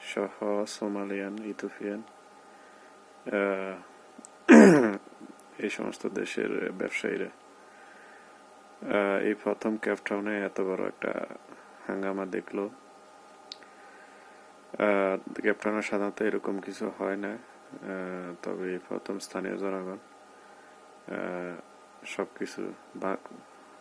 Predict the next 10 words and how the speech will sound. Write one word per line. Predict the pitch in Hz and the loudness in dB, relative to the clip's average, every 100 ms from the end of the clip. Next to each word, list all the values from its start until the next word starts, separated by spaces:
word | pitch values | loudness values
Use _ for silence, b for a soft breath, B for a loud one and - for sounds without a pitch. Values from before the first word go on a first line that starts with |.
| 95 | -4
ভাঙচুর | 95 95 - 92 | -4 -4 -8 -6
করে, | - 95 92 | -4 -2 -2
লুটপাট | 92 92 - 92 | -4 -6 -6 -8
করে | - 98 | -6 -6
সবকিছু | 92 90 - 90 - | -6 -8 -8 -8 -6
নিয়ে | 95 92 | -6 -6
যাচ্ছে | 90 90 - - | -8 -10 -12 -10
কেপটাউনের | - 90 - 95 92 92 | -6 -6 -4 -4 -4 -8
মতো | 92 98 | -8 -4
জায়গায়। | 95 85 87 | -2 -2 -4